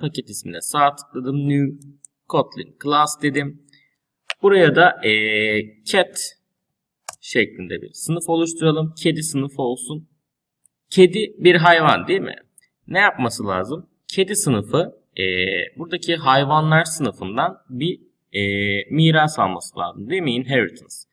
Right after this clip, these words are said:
uygulamamız lazım. O zaman geliyoruz şuraya hemen cat iki nokta üst üste diyoruz. Nereden alacağız? Animals'tan değil mi? Enter dedik. Hata veriyor. Bunu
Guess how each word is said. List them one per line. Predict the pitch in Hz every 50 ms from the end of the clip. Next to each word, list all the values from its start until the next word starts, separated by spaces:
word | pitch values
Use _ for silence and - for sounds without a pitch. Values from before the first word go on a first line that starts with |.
| _ _ _ _ -
uygulamamız | - 101 98 92 95 85 87 87 90 90 87 87 87
lazım. | 80 78 82 - - 78 - _ _ _ _ _ _ _ _ - _ _ _ -
O | - - 175
zaman | 185 185 185 180 180 165
geliyoruz | 175 185 190 185 180 135 104 117 - - -
şuraya | - 117 98 87 87 92
hemen | 113 120 110 95 82 76 - -
cat | - - 170 156 160 - - - - - _ _ - - - - _ - _ _ _ _ _ _ _ _ _ _ _ _ -
iki | 156 156 - 208
nokta | 190 160 139 - - - - -
üst | - 165 - - - 123
üste | - - - 101 85
diyoruz. | 90 90 107 135 151 - - _ _ - -
Nereden | 185 196 180 135 113 110 98
alacağız? | 90 95 98 101 139 156 170 165 - - _ - - - _ _ _ -
Animals'tan | 147 143 123 98 80 - - - - - - 78 78 92 143
değil | 185 175
mi? | 139 - - _ _ _ _ _ _ _ _ _ -
Enter | 190 185 123 104 - - 170 170 165 165 - _ _ _ _ _ _ _ _ -
dedik. | 127 107 95 98 92 90 90 90 90 90 90 90 - _ _ _ _
Hata | - - 185 - - 240 202 196 165
veriyor. | 120 202 185 95 90 92 110 - - - - - _ _ _ _ _ -
Bunu | 190 196 190 185 175